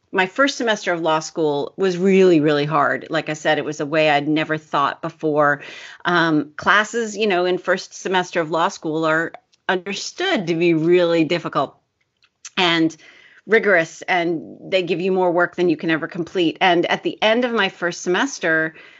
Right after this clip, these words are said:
as a person who had done really, really well in school, I was expecting this would be hard, but I also thought it would be fine.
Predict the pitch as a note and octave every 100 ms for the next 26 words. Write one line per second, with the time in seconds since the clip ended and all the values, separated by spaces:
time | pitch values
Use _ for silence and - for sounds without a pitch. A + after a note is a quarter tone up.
0 | _ _ _ F#3+ F3 - G3 G3+ G3+ F#3+
1 | F3 F3 E3+ E3+ E3+ E3+ E3 D#3+ D#3+ D3
2 | F3 E3+ E3 F#3 F#3 E3 E3 - D#3 D#3
3 | D#3 D#3 D3 - - F3 F3+ E3 D#3 D3+
4 | C#3 C#3 - A3+ B3+ E3+ E3 E3 D3+ D#3
5 | F3+ G#3 E3+ - C#3+ C#3+ D3+ D#3+ D#3 -
6 | A#3+ B3+ D3+ B2 A#2